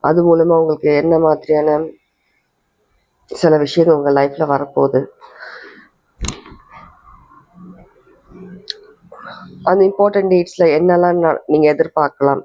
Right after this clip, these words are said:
என்ன மாதிரியான விஷயங்கள் நடக்கும், என்ன எக்ஸ்பெக்ட் பண்ணலான்றதை பார்க்கலாம். சரியா? ம், நம்பர் ஒன், டூ, த்ரீ, இந்த த்ரீ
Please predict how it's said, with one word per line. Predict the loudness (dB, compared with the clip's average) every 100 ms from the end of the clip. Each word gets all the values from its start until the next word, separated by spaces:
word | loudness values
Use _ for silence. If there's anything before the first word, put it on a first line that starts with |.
| _
என்ன | 2 2
மாதிரியான | 2 0 0 -2 -2
விஷயங்கள் | -2 -6 -2 -2 -2
நடக்கும், | -6 -12 _ _ _ _ _ _ _ _ _ -20 -20 _ _ _ _ _ _ _ _ _ _ _ _ _ -20 _ _ _ 0
என்ன | 2 2
எக்ஸ்பெக்ட் | -2 -8 -4 -2
பண்ணலான்றதை | 0 -2 -2 -4 -4 -6
பார்க்கலாம். | -8 -12 -14 _ _ _ -4
சரியா? | -4 -4 _ -20 -20 -20 -20 _ _ -2
ம், | 0 2 0 -4 -10 _ _ _ _ _ _
நம்பர் | -2 0 0
ஒன், | 0 0 -4 -2
டூ, | 0 0 -2
த்ரீ, | -4 -4 _ -20 _ _ _ _
இந்த | 0 2 0
த்ரீ | 2